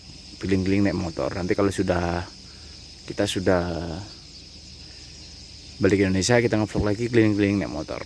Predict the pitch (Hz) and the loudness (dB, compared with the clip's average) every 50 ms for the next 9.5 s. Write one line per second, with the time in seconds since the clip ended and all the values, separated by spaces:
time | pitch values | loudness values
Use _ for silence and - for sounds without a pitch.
0 | - - - - - - - - - 123 131 107 87 80 - - - - - - | -12 -14 -16 -16 -16 -18 -14 -8 -6 -4 -4 -4 -6 -10 -16 -18 -20 -20 -20 -20
1 | - - - - - - - - - - - - - - 131 143 160 160 147 170 | -20 -16 -10 -8 -8 -8 -10 -14 -16 -16 -18 -16 -6 0 2 4 6 6 6 8
2 | 160 151 147 147 147 147 151 165 175 180 185 185 185 185 180 175 160 147 139 135 | 8 8 8 8 6 6 6 6 6 6 6 6 6 4 4 2 0 -2 -6 -8
3 | - - 127 127 123 123 120 123 123 120 107 - - - - - - - - - | -4 -2 0 0 0 0 0 0 -2 -2 -4 -8 -14 -20 -20 -20 -20 -20 -20 -8
4 | - - 120 123 123 117 117 113 117 117 113 104 107 110 110 113 113 113 110 107 | 0 2 4 6 6 6 6 4 4 2 2 0 0 -2 -2 0 0 0 -2 -4
5 | 110 - - 104 98 - 117 117 78 92 104 104 101 - - - 101 104 98 95 | -6 -6 -6 -4 0 2 2 2 4 4 2 2 2 0 -2 -2 0 2 2 2
6 | 104 127 123 120 - 143 117 117 117 107 - 123 110 107 107 104 104 107 104 113 | 2 0 0 2 2 4 6 6 6 6 4 2 0 2 0 2 2 2 2 2
7 | 117 110 107 107 107 - - 113 113 113 110 107 110 107 - 135 147 147 - - | 2 4 4 4 4 4 2 2 2 2 2 2 2 4 4 2 2 2 0 -4
8 | - - - - - - - - - - - 113 113 117 - 131 117 113 117 113 | -16 -16 -14 -14 -14 -14 -16 -18 -4 2 6 6 8 8 6 6 4 4 4 6
9 | 120 147 127 123 139 131 131 127 127 139 | 6 6 8 6 6 6 6 2 0 -2